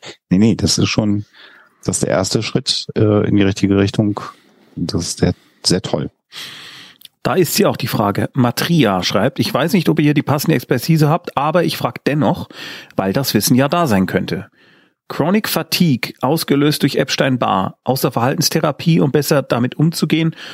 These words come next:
Speaker 2: und hoffen auf Spontanheilung, gibt es keine Hoffnung auf Heilung. Hab ich das richtig verstanden?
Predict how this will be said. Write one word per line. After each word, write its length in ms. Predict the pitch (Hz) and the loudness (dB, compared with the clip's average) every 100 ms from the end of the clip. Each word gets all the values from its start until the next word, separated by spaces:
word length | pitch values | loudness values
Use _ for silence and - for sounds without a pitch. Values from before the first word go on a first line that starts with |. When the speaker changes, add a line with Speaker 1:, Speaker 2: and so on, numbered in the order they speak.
| - | -6
Speaker 2:
und 140 | 147 127 | -2 0
hoffen 200 | 156 165 | 2 2
auf 140 | 156 | 0
Spontanheilung, 720 | - 127 - 123 135 151 156 | 0 -2 0 2 2 4 2
gibt 200 | 143 143 | 2 0
es 120 | - - | -2 0
keine 240 | 135 131 | 0 2
Hoffnung 260 | 143 147 139 | 2 2 0
auf 220 | 123 - | 0 -2
Heilung. 280 | 127 120 107 | 0 2 2
Hab 140 | 131 | 0
ich 60 | - | -2
das 180 | 127 | -2
richtig 300 | 143 - 131 | -2 0 -2
verstanden? 500 | - - 101 95 - | 0 -2 -2 -6 -10